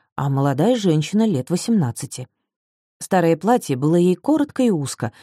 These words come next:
как будто она за несколько минут прямо в нём и выросла, и тесно обтягивало стройную высокую фигуру с прямыми плечами. Очень бледное лицо на хрупкой шее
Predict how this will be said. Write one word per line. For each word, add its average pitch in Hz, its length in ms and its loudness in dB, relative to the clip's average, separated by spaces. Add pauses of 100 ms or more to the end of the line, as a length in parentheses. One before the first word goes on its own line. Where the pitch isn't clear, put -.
(120)
как 170 200 -2
будто 160 280 0
она 160 240 2
за 170 140 2
несколько 156 420 -2
минут 190 320 2
прямо 156 260 0
в 135 140 -2
нём 208 240 2
и 139 40 0
выросла, 131 520 -4 (340)
и 147 280 2
тесно 175 500 0
обтягивало 143 500 -2
стройную 160 560 0
высокую 135 480 -2
фигуру 170 500 0 (180)
с - 120 -14
прямыми 151 460 2
плечами. 113 640 -6 (600)
Очень 180 320 0
бледное 160 400 2
лицо 160 400 0
на 147 100 0
хрупкой 151 400 -2
шее 185 440 -2